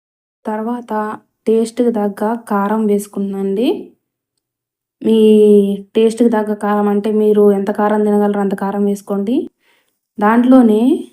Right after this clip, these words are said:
అప్పుడే క్రష్ చేసిన అల్లం చున్నులపాయ పేస్ట్ అండి, అంటే గ్రైండ్ చేయకుండా, మ్, just క్రష్ చేసామండి.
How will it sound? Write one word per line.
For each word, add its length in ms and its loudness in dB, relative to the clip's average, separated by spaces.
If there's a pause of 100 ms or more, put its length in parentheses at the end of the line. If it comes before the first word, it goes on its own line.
(1120)
అప్పుడే 320 0 (300)
క్రష్ 320 -4
చేసిన 360 0 (1700)
అల్లం 320 4
చున్నులపాయ 460 0 (100)
పేస్ట్ 320 -4
అండి, 220 -2 (1300)
అంటే 200 2 (840)
గ్రైండ్ 380 2
చేయకుండా, 420 2 (120)
మ్, 380 -2 (320)
just 260 -4
క్రష్ 260 -6
చేసామండి. 540 -4